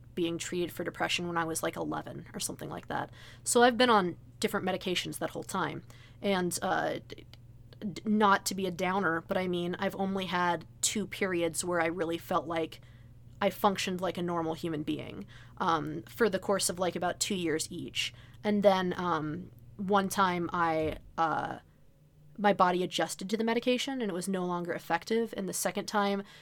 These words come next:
there was some issues with insurance and I stopped taking it. And when I went back on, it wasn't as effective.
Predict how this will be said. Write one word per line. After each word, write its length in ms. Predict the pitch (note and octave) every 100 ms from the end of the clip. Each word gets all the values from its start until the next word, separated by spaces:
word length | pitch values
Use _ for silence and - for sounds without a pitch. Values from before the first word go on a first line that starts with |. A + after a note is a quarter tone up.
| - -
there 140 | A3
was 140 | G3+
some 160 | - G#3
issues 360 | F#3+ - F3+ -
with 100 | F3
insurance 560 | E3+ - G#3+ G#3 G3+
and 120 | F#3
I 40 | F3
stopped 400 | - F3+ D#3+ -
taking 300 | G3 F#3 F#3+
it. 140 | F#3
And 80 | F#3
when 80 | F3
I 80 | F3
went 160 | F3
back 160 | F3+ F3+
on, 160 | F3
it 80 | E3+
wasn't 220 | E3 E3+
as 100 | D#3+
effective. 500 | - D#3+ - - -